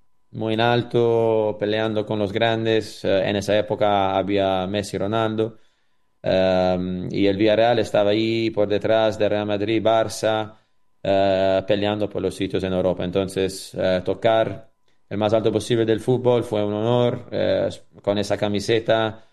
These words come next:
con este equipo, eh, que la considero una segunda familia porque, eh, es así que todavía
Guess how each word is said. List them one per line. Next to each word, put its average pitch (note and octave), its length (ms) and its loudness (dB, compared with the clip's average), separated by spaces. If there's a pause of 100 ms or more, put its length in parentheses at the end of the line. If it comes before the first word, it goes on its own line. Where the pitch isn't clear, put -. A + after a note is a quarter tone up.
(260)
con G#2 160 -2
este G#2+ 200 0
equipo, A2+ 720 0
eh, F#2+ 340 -4
que F#2+ 840 -2
la G2+ 180 0
considero G#2 760 2
una G2+ 220 0
segunda G#2 320 -2
familia G2 480 -2
porque, F2+ 560 -6 (400)
eh, F2 340 -4
es F#2 220 -2
así G#2 360 0
que F#2+ 260 0
todavía G#2 800 0